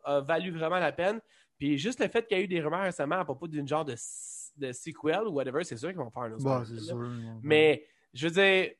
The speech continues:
Speaker 1: pour moi, ça a vraiment donné un, un bon ton. Puis, je veux dire, même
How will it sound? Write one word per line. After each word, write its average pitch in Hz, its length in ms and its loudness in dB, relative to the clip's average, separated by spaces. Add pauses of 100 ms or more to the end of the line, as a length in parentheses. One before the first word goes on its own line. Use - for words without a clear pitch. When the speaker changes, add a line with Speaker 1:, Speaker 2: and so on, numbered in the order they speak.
Speaker 1:
pour 180 140 4
moi, 220 160 6
ça 208 120 2
a 170 140 6
vraiment 185 340 6
donné 175 480 4
un, 135 840 2
un 180 140 6
bon 220 240 8
ton. 220 340 8
Puis, 180 380 -4 (100)
je 185 120 -4
veux 190 60 -4
dire, 233 140 4
même 269 240 4